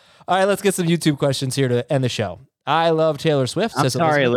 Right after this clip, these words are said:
Speaker 2: Elizabeth. That was unfair of me. I know everyone loves her. I was a contrarian take.
Speaker 1: Dan doesn't
Speaker 2: I'll try
Speaker 1: listen to
Speaker 2: to
Speaker 1: music. He is not a music fan.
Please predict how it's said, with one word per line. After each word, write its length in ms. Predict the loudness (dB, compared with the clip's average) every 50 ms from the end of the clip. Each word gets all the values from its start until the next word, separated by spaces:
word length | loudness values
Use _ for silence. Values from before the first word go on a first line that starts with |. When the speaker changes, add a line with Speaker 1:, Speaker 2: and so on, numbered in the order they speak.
| 0 0
Speaker 2:
Elizabeth. 200 | 0 -2 -2 0 0
That 80 | 0 2
was 160 | 2 2 2
unfair 420 | 0 -2 -2 -4 -4 -2 0 0
of 100 | 0 0
me. 260 | -2 -2 -4 -4 -4 -8 _ _ _ _ _ _ _ -10
I 100 | -8 -4
know 140 | -2 0
everyone 340 | 0 0 0 0 -2 -2 0
loves 260 | 0 0 0 0 0
her. 200 | -2 -2 -4 -4 -6 _ _ _ _ _ _ -12
I 80 | -10
was 140 | -10 -10 -10
a 60 | -12
contrarian 640 | -10 -10 -10 -6 -4 -2 0 0 0 0 -2 -4 -4
take. 360 | -6 -6 -6 -6 -8 -12 -18 -20 _ _ _ _ _ _ _ _ _ _ _ _
Speaker 1:
Dan 180 | -2 0 0 0
doesn't 160 | 0 0 0
Speaker 2:
I'll 20 | 0
try 40 | 0
Speaker 1:
listen 140 | 0 0 0
to 40 | 2
Speaker 2:
to 20 |
Speaker 1:
music. 400 | 2 2 0 0 0 -2 -4 -2
He 100 | -2 -2
is 120 | -2 0 0
not 180 | 0 0 0
a 40 | 0
music 300 | 0 0 -2 -4 -6 -8
fan. 300 | -10 -12 -12 -12 -14 -14